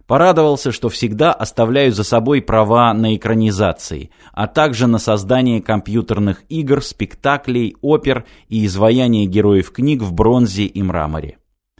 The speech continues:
И согласился. С первой командой, представлявшей небольшую, но вполне успешную киностудию, дела у нас не заладились.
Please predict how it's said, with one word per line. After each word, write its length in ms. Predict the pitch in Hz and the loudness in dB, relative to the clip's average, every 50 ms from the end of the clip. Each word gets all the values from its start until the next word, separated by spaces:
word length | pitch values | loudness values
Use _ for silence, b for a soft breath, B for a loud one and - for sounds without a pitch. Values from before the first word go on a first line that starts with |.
| _ _ _ - | _ _ _ -8
И 80 | 160 | -6
согласился. 720 | - - 143 123 123 113 104 - - 82 73 - - - - - _ _ _ b b b b b b | -6 -4 -2 -2 -2 -2 -2 -4 -8 -12 -12 -12 -16 -18 -20 -20 _ _ _ b b b b b b
С 120 | - - | -10 -2
первой 300 | - 160 160 147 147 143 | 0 2 2 4 2 2
командой, 560 | - 139 143 151 175 185 175 156 113 107 85 | 2 2 2 2 2 2 2 2 2 0 0
представлявшей 840 | - - 95 101 - - - 110 104 110 117 123 117 110 - - 110 | -2 -4 -6 -8 -6 -4 -2 -2 0 2 2 2 0 0 -2 -4 -2
небольшую, 640 | 107 107 101 104 110 110 104 - - 143 135 120 101 | 0 0 2 2 0 0 0 -2 0 2 2 2 2
но 100 | 98 90 | 0 -2
вполне 380 | - - 104 107 110 120 123 | -2 -2 -2 0 0 0 0
успешную 560 | 117 113 - - 120 117 107 - 101 98 95 87 | 0 -2 -2 -2 -2 -2 -2 -2 -2 -2 -2 -2
киностудию, 760 | - 92 95 95 101 - - 175 180 151 151 147 139 131 B B B B B B | -4 -4 -4 -4 -4 -4 -4 -4 -2 0 0 0 0 -2 B B B B B B
дела 420 | 85 92 110 113 131 151 160 139 | -4 -2 0 2 2 2 0 0
у 100 | - 117 | -2 -2
нас 320 | 110 107 117 123 120 - - | -2 0 0 -2 -2 -4 -4
не 160 | 117 110 110 | -2 -2 0
заладились. 760 | 98 95 107 104 98 92 85 78 82 76 76 73 - - - | 0 0 0 0 0 0 -2 -4 -6 -10 -10 -12 -16 -20 -20